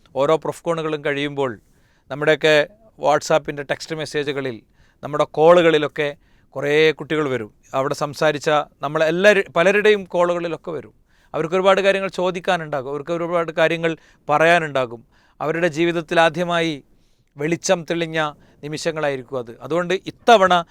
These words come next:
പ്രഫ്കോൺ നടക്കുന്നത് ഇൻഷാ അള്ളാ ഈ വരുന്ന ഒക്ടോബർ പത്ത്, പതിനൊന്ന്, പന്ത്രണ്ട് തീയതികളിൽ,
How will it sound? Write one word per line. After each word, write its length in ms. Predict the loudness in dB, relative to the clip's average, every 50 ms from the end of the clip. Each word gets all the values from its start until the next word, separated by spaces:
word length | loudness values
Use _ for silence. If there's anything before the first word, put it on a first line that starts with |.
| _ _ _ _
പ്രഫ്കോൺ 380 | -8 -8 -4 -2 -2 -2 -2 -2
നടക്കുന്നത് 520 | -2 -4 -4 -6 -8 -6 -6 -6 -6 -6 -8 -10 _ _ _ _ _ -16
ഇൻഷാ 300 | -14 -12 -4 0 2 2 2
അള്ളാ 260 | 2 2 0 -2 -2
ഈ 180 | -2 -2 0 4
വരുന്ന 300 | 4 4 4 4 2 0
ഒക്ടോബർ 500 | 0 2 4 4 4 6 4 2 0 -2 _ _
പത്ത്, 300 | -4 -4 -4 _ -2 -2
പതിനൊന്ന്, 500 | 0 0 -2 -2 -2 -4 -6 -6 -6 -6
പന്ത്രണ്ട് 560 | -6 -6 -6 -6 -4 -4 -4 -2 -2 -2 -2 -4
തീയതികളിൽ, 480 | -4 -4 -4 -4 -4 -4 -4 -4 -6